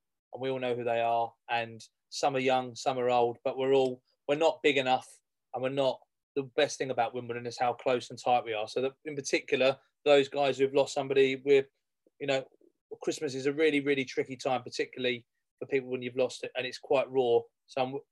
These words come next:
hoping and wishing those guys all the best of luck and as much strength as they can muster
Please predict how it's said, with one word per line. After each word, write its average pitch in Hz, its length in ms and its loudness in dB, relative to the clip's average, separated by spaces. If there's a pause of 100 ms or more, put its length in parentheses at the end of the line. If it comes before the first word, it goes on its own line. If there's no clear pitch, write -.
(180)
hoping 143 540 2
and 135 100 -10
wishing 139 320 0
those 131 240 -2
guys 135 460 0 (400)
all 147 120 0
the 143 60 0
best 135 240 0
of 135 80 -4
luck 127 240 2
and 127 100 -6
as 120 100 -10
much 135 180 -8
strength 127 260 -8
as 120 80 -8
they 123 140 0
can 127 160 -8
muster 127 380 -6